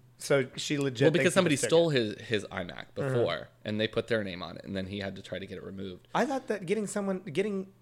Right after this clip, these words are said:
Speaker 1: your name changed on, like, Apple products is, like, near to
Speaker 2: Like,
Speaker 1: impossible.
Speaker 2: near impossible,
Speaker 1: Yeah.
Speaker 2: yeah. So they have an appointment on Tuesday, and I don't know if he's gonna be able to do it, but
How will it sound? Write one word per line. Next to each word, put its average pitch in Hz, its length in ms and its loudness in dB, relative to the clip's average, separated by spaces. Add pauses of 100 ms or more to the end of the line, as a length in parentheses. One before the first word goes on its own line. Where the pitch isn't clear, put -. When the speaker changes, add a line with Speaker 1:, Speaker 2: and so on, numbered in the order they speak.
(120)
Speaker 1:
your 170 120 -2
name 151 320 -2
changed 147 300 -6
on, 131 240 -2
like, 120 200 -2
Apple 127 240 -2
products 120 300 -4
is, 117 100 -10
like, 113 160 -6
near 123 720 -2
to 123 120 -4
Speaker 2:
Like, 113 60 -6
Speaker 1:
impossible. 120 260 0
Speaker 2:
near 143 160 0
impossible, 143 440 -4
Speaker 1:
Yeah. 180 100 2
Speaker 2:
yeah. 127 140 0 (360)
So 117 720 6 (320)
they 117 100 -2
have 117 100 0
an 104 60 -6
appointment 98 340 -6
on 82 80 -16
Tuesday, - 520 -10
and - 200 -16
I 98 60 -14
don't 92 140 -14
know 87 80 -16
if 87 80 -18
he's - 100 -16
gonna - 140 -18
be - 60 -18
able 58 140 -20
to - 80 -20
do 76 140 -18
it, - 220 -18
but - 240 -16